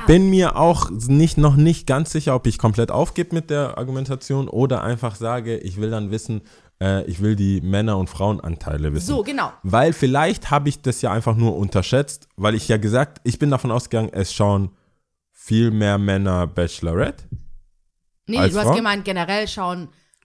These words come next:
Speaker 1: Ja, ja,
Speaker 2: äh, mehr
Speaker 1: aber
Speaker 2: Leute.
Speaker 1: in der, in der, in der Hoffnung oder in meinem Kopf dachte ich, „Warum würde eine Frau Bachelorette anschauen?“
Speaker 2: Mhm.
Speaker 1: Wahrscheinlich,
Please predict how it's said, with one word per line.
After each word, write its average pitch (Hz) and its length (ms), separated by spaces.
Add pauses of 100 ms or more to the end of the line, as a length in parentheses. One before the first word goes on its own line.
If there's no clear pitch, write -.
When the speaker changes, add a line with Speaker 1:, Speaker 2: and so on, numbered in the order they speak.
(240)
Speaker 1:
Ja, 147 120
ja, 190 160
Speaker 2:
äh, - 40 (100)
mehr 180 220
Speaker 1:
aber 127 140
Speaker 2:
Leute. 135 120
Speaker 1:
in 139 60
der, 135 200
in 139 120
der, 127 200
in 123 140
der 117 180
Hoffnung 151 360
oder 104 260
in 104 220
meinem 123 220
Kopf 143 220
dachte 113 240
ich, - 120
„Warum 98 240
würde 101 200
eine 95 120
Frau 120 440
Bachelorette 113 600
anschauen?“ 78 400
Speaker 2:
Mhm. 165 320 (420)
Speaker 1:
Wahrscheinlich, 95 320